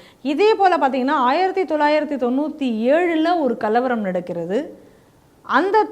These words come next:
கலவரத்திலும் இதே போல வெளிநாட்டில் இருக்கக்கூடியவர்களுடைய இன்ஃப்ளூயன்ஸ்ல தான் அந்த கலவரம் நடந்தது அப்படிங்கக்கூடிய அறிக்கை அன்னைக்கு வந்ததை நம்ம பார்க்குறோம். நம்ம அப்ப நம்ம நாட்டுல நடக்கக்கூடிய இது போன்ற போராட்டங்கள் அது கலவரத்துல முடியும் பொழுது பல வெளிநாட்டினுடைய இன்ஃப்ளூயன்ஸ் உள்ள இருக்கு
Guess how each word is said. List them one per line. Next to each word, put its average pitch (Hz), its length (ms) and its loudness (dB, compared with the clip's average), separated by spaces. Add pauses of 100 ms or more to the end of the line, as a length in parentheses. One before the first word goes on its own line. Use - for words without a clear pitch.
(100)
கலவரத்திலும் 349 640 4
இதே 320 260 -2
போல 285 260 0
வெளிநாட்டில் 277 600 0
இருக்கக்கூடியவர்களுடைய 196 1000 -4
இன்ஃப்ளூயன்ஸ்ல 214 580 -4
தான் 233 180 -6
அந்த 226 160 -6
கலவரம் 208 440 -6
நடந்தது 185 500 -6
அப்படிங்கக்கூடிய 240 720 -4
அறிக்கை 202 380 -6
அன்னைக்கு 240 520 -4
வந்ததை 190 320 -8
நம்ம 196 300 -10
பார்க்குறோம். 170 340 -12
நம்ம 175 200 -18 (1400)
அப்ப 370 640 4 (420)
நம்ம 254 280 0
நாட்டுல 330 640 2
நடக்கக்கூடிய 269 840 0
இது 247 320 0
போன்ற 285 440 -2
போராட்டங்கள் 233 800 -2
அது 277 200 -4
கலவரத்துல 285 640 -2
முடியும் 226 400 -4
பொழுது 190 400 -6
பல 269 460 -6
வெளிநாட்டினுடைய 233 1120 -6
இன்ஃப்ளூயன்ஸ் 220 760 -6
உள்ள 190 280 -6
இருக்கு 170 500 -12